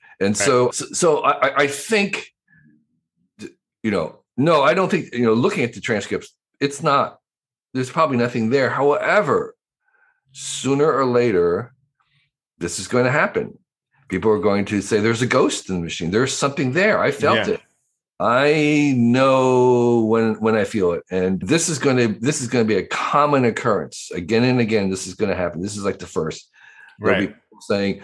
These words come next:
Speaker 1: "Don't turn off the machine because I think there's something inside." And at some point, there really will be something inside. And what do we do about it?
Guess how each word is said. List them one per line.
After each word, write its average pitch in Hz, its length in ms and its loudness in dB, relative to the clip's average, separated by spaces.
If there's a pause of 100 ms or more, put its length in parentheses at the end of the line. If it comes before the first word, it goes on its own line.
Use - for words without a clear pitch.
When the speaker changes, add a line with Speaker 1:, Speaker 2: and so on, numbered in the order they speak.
(120)
Speaker 1:
"Don't 202 300 2
turn 208 220 2
off 185 240 4
the 190 100 2
machine 135 500 2
because 123 400 -2
I 127 540 4 (120)
think 139 180 -4
there's 117 160 -6
something 110 240 -2
inside." 98 380 -4 (600)
And 107 420 2
at 127 160 0
some 233 200 2
point, 147 440 0 (1080)
there 127 120 2
really 139 200 2
will 190 160 4
be 165 120 -2
something 65 300 -6
inside. - 360 -16 (140)
And 90 300 -4 (220)
what 80 280 -6
do 90 60 -2
we 104 120 2
do 131 180 4
about 82 260 0
it? - 140 -12